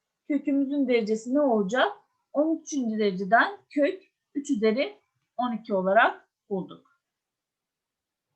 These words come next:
Devam edelim. Buralar basit ama önemli kısımlar. Yani bunları bilmezseniz ileride zorluk yaşayabilirsiniz. O yüzden iyi öğrenmeniz gerekiyor gençler. Aşağıda verilen üslü sayıları köklü biçimde yazınız diyor.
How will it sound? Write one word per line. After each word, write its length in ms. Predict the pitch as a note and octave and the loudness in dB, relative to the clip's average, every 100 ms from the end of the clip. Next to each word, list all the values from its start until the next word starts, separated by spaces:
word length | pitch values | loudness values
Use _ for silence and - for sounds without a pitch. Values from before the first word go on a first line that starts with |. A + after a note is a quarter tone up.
| _ _ _ _ _ - | _ _ _ _ _ -8
Devam 380 | F#3 E3+ F3 G#3 | -4 -2 0 -2
edelim. 640 | A#3+ C#4 C4 C4+ C#4+ - _ _ _ _ _ _ _ _ _ _ _ _ - | -2 -2 0 0 -2 -6 _ _ _ _ _ _ _ _ _ _ _ _ -6
Buralar 460 | E4+ G4 G4+ C#4 | -2 2 4 4
basit 320 | C4+ D4+ G#4 G#4 | 4 2 0 -4
ama 260 | G4 D4 | 0 2
önemli 420 | C4 C#4 C#4 C#4+ | 4 4 4 2
kısımlar. 600 | - - F#3+ E3+ D3+ D#3+ _ _ _ | -2 -10 -8 -4 -6 -6 _ _ _
Yani 220 | A3 G#3 A#3+ | -8 -6 -4
bunları 320 | E4 E4 D4 | 2 2 2
bilmezseniz 560 | D#4+ E4 E4 E4 D4 | 2 2 2 0 -2
ileride 360 | C#4 C#4 C#4 D#4 | 0 2 2 0
zorluk 360 | C4+ C4+ C4+ C#4+ | 0 0 -2 -2
yaşayabilirsiniz. 800 | C#4+ C#4 C4 A#3 F#3+ F#3 C#4+ D4 | -2 0 -2 -2 -6 -6 -10 0
O 100 | C#4+ | 0
yüzden 300 | C4 D#4 - | 2 2 0
iyi 180 | C4 C4 | -2 2
öğrenmeniz 540 | A3+ F#3+ F3+ E3+ F3 | 2 2 0 -4 -6
gerekiyor 380 | F#3 E3+ E3 F3+ | -6 -6 -6 -8
gençler. 500 | E3 F#3 F3+ C4+ G4+ - _ _ _ _ - | -6 -6 -4 -2 -2 -4 _ _ _ _ -2
Aşağıda 480 | C#4+ F4+ F4 F#4+ | -2 0 0 0
verilen 420 | F4+ D#4 C#4 B3+ B3+ | 0 0 2 2 -2
üslü 240 | C#4 F4 | -12 -12
sayıları 480 | - C4+ A3 A#3 D#4+ | -4 0 2 0 -2
köklü 360 | F4 D4+ D#4+ A#3 | -6 -8 -6 -6
biçimde 380 | A3 A3+ C4 | -6 -4 0
yazınız 520 | E4+ C4+ G#3 F#3 D#3+ E3 | 4 4 2 -2 -4 -4
diyor. 220 | F#3 | -2